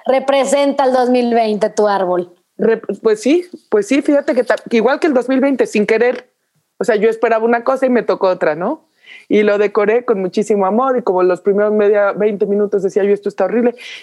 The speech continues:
Speaker 2: Y al final ya hasta le agarré cariño porque al ser tan chiquito y mis pinos más,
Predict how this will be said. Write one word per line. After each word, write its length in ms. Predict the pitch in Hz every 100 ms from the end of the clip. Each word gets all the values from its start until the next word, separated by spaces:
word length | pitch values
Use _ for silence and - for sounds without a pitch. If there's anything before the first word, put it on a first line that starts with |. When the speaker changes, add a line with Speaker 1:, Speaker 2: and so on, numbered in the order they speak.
| -
Speaker 2:
Y 80 | 196
al 120 | 196
final 300 | 226 220 233
ya 80 | 240
hasta 180 | 233 226
le 80 | 202
agarré 360 | 185 185 208
cariño 480 | 208 190 226 240 220
porque 260 | 196 165 175
al 120 | 175
ser 240 | 240 233
tan 220 | 269 302
chiquito 640 | 320 247 220 - 151 - _ _ _ _ _ - - -
y 120 | 202
mis 180 | 190 185
pinos 240 | 202 190 185
más, 220 | -